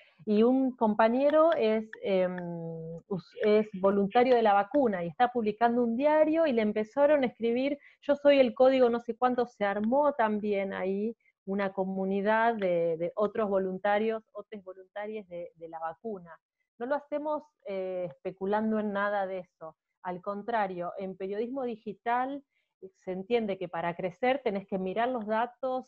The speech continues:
y laburar con las comunidades y ver cómo haces algo más, eh, no sé, más, más pensado con esto, pero la verdad que no lo estamos haciendo. No sé si respondí la pregunta.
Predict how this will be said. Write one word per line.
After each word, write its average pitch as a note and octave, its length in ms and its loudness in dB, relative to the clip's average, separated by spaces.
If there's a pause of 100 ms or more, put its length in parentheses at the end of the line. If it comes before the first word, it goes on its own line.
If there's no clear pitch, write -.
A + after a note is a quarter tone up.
y F3 440 -10
laburar F3 460 -4
con A3 160 -6
las F#3+ 140 -6
comunidades G3+ 920 -6
y E3 100 -10
ver F#3+ 200 -4
cómo G3 220 -8
haces F3+ 340 -12 (300)
algo F3+ 340 -8
más, E3+ 380 -10 (960)
eh, D3+ 640 -6 (840)
no E3 160 -6 (100)
sé, D#3 160 -4
más, D#3+ 560 -6 (200)
más F3 240 -8 (120)
pensado E3 760 -2 (280)
con D#3 200 -18
esto, D3+ 420 -20
pero D#3 320 -20
la D#3 120 -16
verdad E3+ 260 -14
que G3 80 -16
no F3 120 -14
lo D#3 400 -10
estamos D#3 440 -8
haciendo. D#3 440 -12
No F3+ 140 -6
sé G3+ 140 -6
si G3+ 160 -6
respondí D#3+ 420 -10
la D#3 120 -8
pregunta. D3+ 580 -14